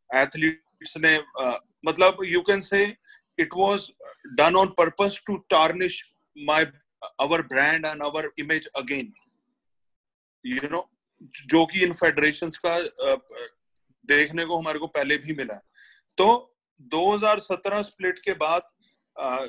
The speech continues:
जब, अ, दो, अ, you know, हमारे को, अ, काफी कुछ, you know, झेलना पड़ा इन लोगों से, काफी criticism झेलना पड़ा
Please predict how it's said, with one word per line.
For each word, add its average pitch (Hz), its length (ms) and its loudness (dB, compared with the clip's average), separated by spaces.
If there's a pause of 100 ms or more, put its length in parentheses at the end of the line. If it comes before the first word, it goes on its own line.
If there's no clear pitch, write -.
(120)
जब, 147 200 0 (180)
अ, 139 420 0 (420)
दो, 160 440 2
अ, 135 340 4
you 143 200 0
know, 156 140 2 (400)
हमारे 139 300 4
को, 170 380 2
अ, 143 280 0 (580)
काफी 151 340 0
कुछ, 175 380 0 (380)
you 147 100 2
know, 170 160 0
झेलना 147 380 2
पड़ा 147 400 0 (220)
इन 147 100 -4
लोगों 139 360 0
से, 123 220 -6 (480)
काफी 143 380 0
criticism 156 720 -2
झेलना 139 440 0
पड़ा 123 220 -6